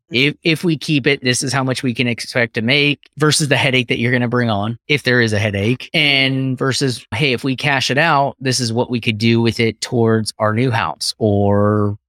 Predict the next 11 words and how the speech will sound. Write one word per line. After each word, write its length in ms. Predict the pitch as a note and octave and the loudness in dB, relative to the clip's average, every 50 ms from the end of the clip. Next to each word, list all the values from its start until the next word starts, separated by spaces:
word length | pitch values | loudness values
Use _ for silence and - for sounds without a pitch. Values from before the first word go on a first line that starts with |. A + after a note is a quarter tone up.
| _ _ _ _ | _ _ _ _
towards 460 | - - A#2 A#2 A2+ A2+ A2+ A2 A2 | -6 -2 0 2 2 2 0 0 0
an 100 | A#2+ A#2 | 0 0
investment 560 | A#2+ A#2+ A#2+ C#3 C#3+ D3 - - A#2 F#2+ - | 2 2 2 2 0 0 0 -4 -6 -6 -4
portfolio 680 | - A#2+ G2 - - - G#2 G#2 G#2 G2+ G2 F#2+ G2 G2 | -6 -6 -6 -6 -6 -6 -4 -2 -2 0 0 0 0 0
and 120 | G2+ F#2+ | -2 -2
diversify 640 | G2 G2 - A2 A2+ A2 - A2 G2+ - A#2 G#2 | -4 -2 -2 -2 0 0 -2 -4 -2 0 0 0
what 220 | G#2 G#2 G#2+ - - | 2 0 -2 -2 -2
you 100 | G#2+ G2+ | -4 -2
have 240 | G2 G2+ F#2+ G2 - | 0 0 -2 -2 -4
going 320 | - F#2+ F2+ F2 F2+ G2 | -6 -6 -6 -4 -4 -2
on." 240 | A2 - - F#2 | -2 -2 -2 -2